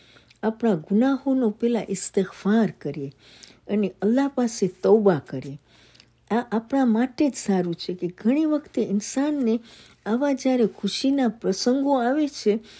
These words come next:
તો એના માઇન્ડમાં થોડોક ફખર આવી જાય છે કે આ બધી કામયાબી છે, એ, એ મારા, એ મારા કામ થકી છે, કારણ કે મારા અમાલ બહુ જ સારા છે.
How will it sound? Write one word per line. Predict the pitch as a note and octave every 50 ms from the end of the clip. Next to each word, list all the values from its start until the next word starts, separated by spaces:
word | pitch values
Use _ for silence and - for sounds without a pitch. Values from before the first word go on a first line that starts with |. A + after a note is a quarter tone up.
| - - - - - - _ _ -
તો | - C4+ G#3 - A#3+
એના | B3+ C4+ C#4+ C#4+ C4+
માઇન્ડમાં | G#3 G3 - A3 A#3+ C#4+ D4+ D#4 C#4+ C#4 B3 B3 C4 C4 - _ _ -
થોડોક | - C#4+ C#4 C#4+ C4 - -
ફખર | - - - A3 A3 - - - - D#4 C#4 A3
આવી | D3+ C3 C3+ C#3 C#3
જાય | - - D3 D#3
છે | - - - - F3+ - _ _ - - - - _ _ -
કે | - C4
આ | - - A3 B3+
બધી | C4+ A#3+ G3 G#3 A#3 A3 G#3 - C#4+ D4+
કામયાબી | - - - G3 G3+ G#3+ A3 A#3+ C#4 D4+ D#4 D4 C4+ C#4 C4+
છે, | - - - D4 D4 C#4 - - - - - _ _ - C4
એ, | B3+ A#3+ A#3 _ _ _ _ _ _ -
એ | A#3 A3+
મારા, | F#3+ D#3 D#3 D#3+ F#3 G#3+ B3 C4+ C#4 C4 A#3 F#3+ D#3+ D3+ - - - - - - - _ _ _ _ - - -
એ | - F#3+ F#3+ F3
મારા | E3 F3+ G3 A3 B3+ C4 C4 C4 G3
કામ | F3+ - _ - G#3 G#3+ B3+ C#4+ D4
થકી | A#3+ - - A#3 G3+ G#3+ - F3
છે, | D#3 - - - - D#3 - _ _ _ _ _ _ _ _ _ _ _ _ _ _ _ _ _ -
કારણ | A#3 B3 C4+ D4 D#4 D#4+
કે | D4+ - C#4
મારા | A#3 G3 G3 A3+ B3+ C4 C4+ A#3+ F3+
અમાલ | E3 F3 G3+ A3+ B3 C4+ D4 D4+ D4 C4
બહુ | G3+ G3 A#3+ C4+ C4 C#4+ C#4
જ | A3+ -
સારા | - - - G3 G#3+ B3 B3+ A#3+ G3
છે. | F3 - - - D3+ D3+